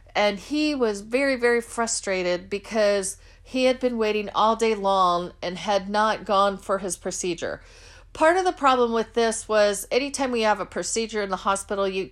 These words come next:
can't eat anything. So this patient had been, uh, cut off of food and drink at midnight, and it was about three or four o'clock in the afternoon, so you can see he had been without food or drink for a very long time.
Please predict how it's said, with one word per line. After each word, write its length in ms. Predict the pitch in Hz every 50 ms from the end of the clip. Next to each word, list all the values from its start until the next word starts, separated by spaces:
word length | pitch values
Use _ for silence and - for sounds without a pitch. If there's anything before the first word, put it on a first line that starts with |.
| -
can't 360 | - - - 233 214 196 - -
eat 220 | - 196 208 226 247
anything. 680 | 254 262 262 262 262 - - 277 285 285 285 285 269 - - - - - - - -
So 180 | - - - 262
this 200 | 240 254 247 -
patient 440 | - 277 269 262 - - 262 240 214
had 300 | 220 233 220 202 202 -
been, 380 | 208 208 208 202 196 190 196 - - - - - - - - - - - - -
uh, 460 | - 120 190 196 185 175 175 170 160 - - - - - -
cut 220 | - - 262 262
off 280 | 247 233 233 226 - -
of 100 | 196 -
food 400 | - - 269 269 254 247 240 214
and 180 | 196 196 196
drink 460 | 185 220 240 247 247 240 220 - - -
at 240 | - 208 196 185 190
midnight, 600 | 214 240 247 240 240 233 240 240 240 240 233 233 - - - - - -
and 160 | - 233 233
it 80 | 233 185
was 140 | 202 226 226
about 280 | - 226 226 220 214
three 180 | - - 240 240
or 60 | 226
four 160 | 226 - 226
o'clock 360 | 214 220 - 220 214 208 208 220
in 60 | 202
the 100 | 202 196
afternoon, 560 | 190 185 - 196 190 208 214 214 214 214 208
so 180 | - - 226 214
you 240 | 202 196 208 208
can 200 | 190 - 202 185
see 400 | 185 - - 240 226 220 214 208
he 200 | 202 - 240 220
had 140 | 208 196 196
been 200 | 202 190 190 190
without 460 | 185 202 190 - 196 185 170 - -
food 220 | - 247 226 208 196
or 80 | 185
drink 300 | 180 202 208 208 185 185
for 140 | - - 202
a 60 | 190
very 260 | 190 202 214 214 214 202
long 300 | 190 185 180 175 175 175
time. 480 | - - 233 226 226 226 226 226 233